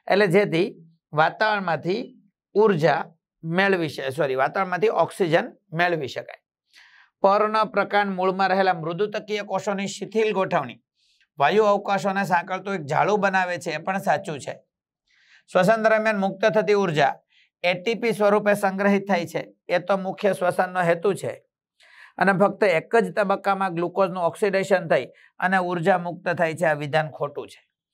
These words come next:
કારણ કે એક તબક્કો નથી, સ્ટેપવાઇઝ પ્રોસેસ છે. ધીમે ધીમે, આમ જોવા જઈએ તો શ્વસન છે ને એક પ્રકારનું મંદ દહન છે, ધીમે ધીમે ઉર્જા મુક્ત થાય.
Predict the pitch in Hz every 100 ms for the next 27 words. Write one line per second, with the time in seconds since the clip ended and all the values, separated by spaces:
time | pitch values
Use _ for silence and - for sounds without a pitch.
0 | _ - 170 175 160 165 175 165 165 175
1 | 160 143 185 190 - _ _ - - 147
2 | 147 170 170 175 160 156 165 156 185 185
3 | _ _ _ _ _ _ 131 127 156 165
4 | 180 156 170 175 202 - _ _ - 151
5 | 165 165 165 170 175 165 143 143 190 185
6 | 202 180 175 180 165 170 165 147 160 143
7 | 135 123 104 - _ _ _ _ 139 156
8 | 165 156 160 147 143 135 123 123 - 113
9 | 104